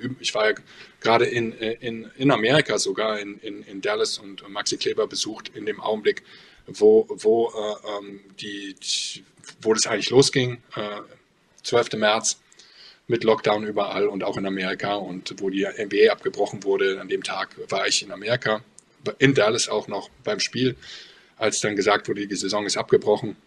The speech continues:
Ähm, und ja, natürlich, also die, das ist schon eine Situation, wie gesagt, also weltweit, äh, leidet, leidet, äh, leiden alle,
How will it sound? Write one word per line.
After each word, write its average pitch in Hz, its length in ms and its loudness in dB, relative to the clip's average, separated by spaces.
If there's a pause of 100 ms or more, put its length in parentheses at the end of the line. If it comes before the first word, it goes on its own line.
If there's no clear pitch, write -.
(140)
Ähm, 98 380 -2 (880)
und - 580 -4
ja, 120 220 4
natürlich, 135 480 6
also 101 240 0
die, 104 220 -6
das 107 240 0
ist 131 140 -2
schon 131 180 -2
eine 117 180 -2
Situation, 120 640 -2
wie 117 80 -12
gesagt, 123 360 -2
also 104 180 -2
weltweit, 117 680 -2
äh, 110 520 -4
leidet, 123 420 0 (200)
leidet, 113 380 -4
äh, 113 120 -14
leiden 107 300 -2
alle, 156 260 4